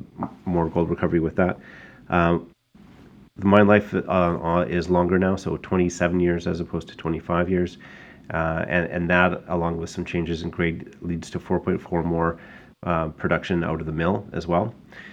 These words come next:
And, uh, but, you know, the big thing, of course, is, is that, uh, this takes into, to, uh, consideration, you know, Q one prices. I mean, so diesel was up thirty, for over forty percent,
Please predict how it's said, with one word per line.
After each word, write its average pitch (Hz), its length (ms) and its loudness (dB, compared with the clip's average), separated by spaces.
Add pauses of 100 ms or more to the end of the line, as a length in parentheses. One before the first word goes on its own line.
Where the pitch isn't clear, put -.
(420)
And, 95 580 4
uh, 95 340 6 (100)
but, 90 200 0
you 113 80 4
know, 117 120 8
the 117 80 8
big 123 220 6
thing, 113 220 6
of 104 100 2
course, 101 300 2
is, 92 180 -2
is 85 240 -2
that, 90 380 2 (200)
uh, - 240 -4 (260)
this - 320 0 (260)
takes 107 300 0
into, 101 220 2 (260)
to, 92 680 0 (260)
uh, 82 300 -2
consideration, 90 960 2 (440)
you 90 120 -6
know, 87 120 0
Q 107 300 4
one 95 200 4
prices. - 600 -8
I 80 60 -8
mean, 85 220 -8
so - 180 -10
diesel 98 540 4
was 80 160 -4
up 78 240 -4
thirty, 82 380 -2
for - 400 0
over 107 300 4
forty 85 260 -2
percent, - 440 -10